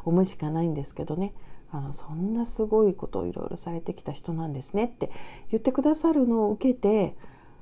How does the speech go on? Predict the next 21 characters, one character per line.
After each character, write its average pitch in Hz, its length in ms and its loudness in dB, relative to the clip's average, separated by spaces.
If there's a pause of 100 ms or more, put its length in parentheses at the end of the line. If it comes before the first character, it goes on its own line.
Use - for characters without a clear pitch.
(640)
ま 170 180 -8
あ、 175 40 -10
自 175 240 4
分 220 240 4
が 220 80 2
自 202 160 2
分 208 180 2
に 208 120 0
ね、 240 200 0
本 208 200 -2
当 214 180 -2
に 208 240 -2 (380)
「よ 143 140 -6
く - 180 -12
や 131 100 -14
っ - 60 -20 (120)
た 254 100 0
よ 294 160 0
ね」 254 400 2
っ - 20 2
て - 340 -4